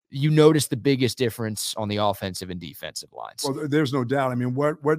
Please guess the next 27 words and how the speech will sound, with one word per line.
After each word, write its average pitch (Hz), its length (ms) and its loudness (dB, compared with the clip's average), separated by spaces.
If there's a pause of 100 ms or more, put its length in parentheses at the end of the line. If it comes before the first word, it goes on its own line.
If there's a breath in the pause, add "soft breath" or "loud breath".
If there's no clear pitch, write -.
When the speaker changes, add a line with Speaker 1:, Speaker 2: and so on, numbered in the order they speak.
Speaker 2:
what 151 140 -2
do 151 100 -4
they 131 200 0
do? 131 200 -2
I 127 80 -2
mean, 127 120 -2
I, 143 160 -4
they're 151 140 -2
gonna 170 140 0
have 165 120 0
to - 80 -14
sacrifice 139 720 -4 (380)
something 151 480 0
to 123 120 -4
gain 131 360 -2
something. 120 420 -8 (340)
Will 135 80 -6
this 147 180 -2
be 151 140 -2
a 135 40 0
team 139 280 -2
today 131 360 -2
in 131 100 -6
the 123 60 0
Rice 127 300 -2
Owls 131 300 -4
that 123 160 -4